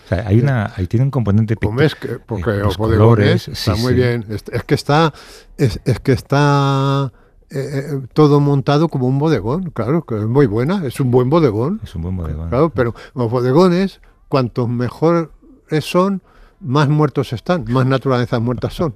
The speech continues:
Speaker 1: <laughs> ¿Hay bodegones con frutas podridas ya, o no?
Speaker 2: Eh, tú sabes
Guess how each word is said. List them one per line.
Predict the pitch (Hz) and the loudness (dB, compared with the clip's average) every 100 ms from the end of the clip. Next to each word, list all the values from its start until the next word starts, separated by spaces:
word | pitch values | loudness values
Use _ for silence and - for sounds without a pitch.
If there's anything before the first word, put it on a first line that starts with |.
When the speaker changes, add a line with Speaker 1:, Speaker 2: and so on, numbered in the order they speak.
| - | -10
Speaker 1:
<laughs> | - - | -14 -4
¿Hay | 92 | 0
bodegones | 107 101 110 113 | 2 4 4 2
con | - 101 | 2 0
frutas | 85 98 98 - 147 | 0 -4 -6 -8 -12
podridas | - 101 127 104 | -6 -4 -4 -6
ya, | 90 127 | -8 -8
o | 90 | -10
no? | 82 - - _ - | -12 -16 -20 _ -6
Speaker 2:
Eh, | 147 _ - _ _ 175 - | -6 _ -20 _ _ -16 -2
tú | 170 | 0
sabes | 143 165 170 185 202 - | 2 2 4 4 2 -4